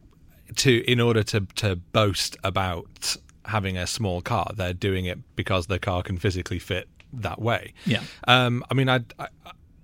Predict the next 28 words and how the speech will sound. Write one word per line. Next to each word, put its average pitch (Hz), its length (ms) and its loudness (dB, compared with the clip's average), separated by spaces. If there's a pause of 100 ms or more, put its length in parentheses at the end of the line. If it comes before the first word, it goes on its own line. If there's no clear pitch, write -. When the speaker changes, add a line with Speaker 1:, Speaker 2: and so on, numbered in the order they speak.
(200)
Speaker 1:
from, 170 280 -4
from 160 140 4
what 170 120 8
I 143 260 6
am 127 120 2
aware, 123 600 4
the, 143 140 -8
the 131 220 4
idea 123 360 6
is 117 140 0
that 117 140 -2
this 120 200 -2
will 113 120 -2
help, 107 360 0
like, 107 140 -2
local 110 320 0
authorities 101 760 -4
easily 107 400 -2
identify 101 580 -2
on, 95 340 -2 (460)
uh, 95 240 0
on 95 480 -2
traffic - 320 -2
cameras 87 560 -4 (100)
that 104 240 -4
these 101 240 -2
are, 90 300 -2 (480)
um, 90 480 -2